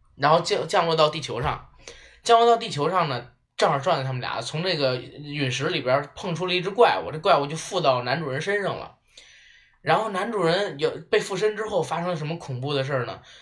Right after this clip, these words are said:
爱吃生肉，然后呢，还，还长出了特别恶心的触手。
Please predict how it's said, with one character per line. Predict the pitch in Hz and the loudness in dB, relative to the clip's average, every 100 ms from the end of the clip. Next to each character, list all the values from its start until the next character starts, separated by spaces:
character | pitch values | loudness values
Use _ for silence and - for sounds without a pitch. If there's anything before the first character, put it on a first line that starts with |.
| - - - | -20 -18 0
爱 | 165 | 0
吃 | 135 165 | 2 -2
生 | 170 170 | -2 -2
肉， | 170 135 101 - - _ _ _ | 0 0 0 -6 -16 _ _ _
然 | - 135 160 | 0 2 2
后 | 170 147 | 0 0
呢， | 131 113 107 107 - _ _ | -2 -4 -4 -8 -14 _ _
还， | - 143 | 0 0
还 | - - 170 | 0 2 2
长 | 170 147 131 | 2 -2 -2
出 | 170 | -4
了 | |
特 | 170 160 | -2 2
别 | 170 | 2
恶 | 170 - | 0 -4
心 | 135 | -4
的 | 160 | -4
触 | 165 240 147 | -4 -4 -4
手。 | - - - | -6 -8 -8